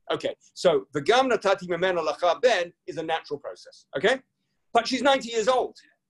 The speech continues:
and she, we've been told she's infertile. So somehow she's got to get from the ninety-year-old to be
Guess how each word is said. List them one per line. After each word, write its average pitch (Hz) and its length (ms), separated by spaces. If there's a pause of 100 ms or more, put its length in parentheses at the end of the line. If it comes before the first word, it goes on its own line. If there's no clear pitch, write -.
(280)
and 302 180
she, 240 240
we've 202 160
been 185 140
told 202 240
she's 170 160
infertile. 165 500 (600)
So 202 260
somehow 190 680 (220)
she's 190 180
got 208 220
to 175 80
get 226 220 (460)
from 208 260
the 175 80
ninety-year-old 196 800 (260)
to 202 200
be 214 140